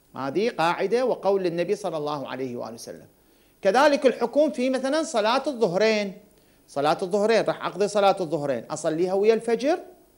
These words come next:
إخفاتية، أصليها ويا الظهرين إخفاتية، أصليها ويا العشاءين إخفاتية. لماذا؟ لأنها إخفاتية،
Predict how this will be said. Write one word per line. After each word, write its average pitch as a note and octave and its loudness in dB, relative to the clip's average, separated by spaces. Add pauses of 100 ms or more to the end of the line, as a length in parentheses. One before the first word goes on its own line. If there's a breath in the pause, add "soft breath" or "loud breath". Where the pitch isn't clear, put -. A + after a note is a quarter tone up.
(160)
إخفاتية، D#3 0 (800 soft breath)
أصليها E3 -2
ويا G3 6
الظهرين A#3+ 2 (280)
إخفاتية، F3 -2 (480 soft breath)
أصليها D3 0
ويا G#3+ 4
العشاءين B3+ 0 (280)
إخفاتية. F#3 -2
لماذا؟ C4+ 2
لأنها F#3 -6
إخفاتية، D#3+ -4